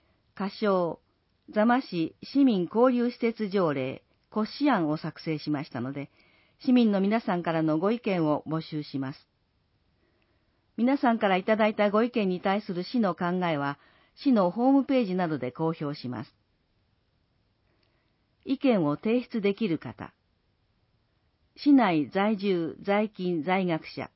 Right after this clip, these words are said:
市内に事業所などを有する法人、またはその他の団体。公募事案に利害関係を有する方。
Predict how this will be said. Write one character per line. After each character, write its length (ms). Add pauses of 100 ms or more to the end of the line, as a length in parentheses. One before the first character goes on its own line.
(800)
市 160
内 220
に 180
事 160
業 160
所 120
な 160
ど 140
を 80
有 200
す 140
る 140
法 300
人、 280 (600)
ま 180
た 140
は 180
そ 120
の 120
他 120
の 140
団 200
体。 320 (920)
公 200
募 180
事 180
案 220
に 160
利 120
害 220
関 240
係 220
を 120
有 200
す 180
る 80
方。 320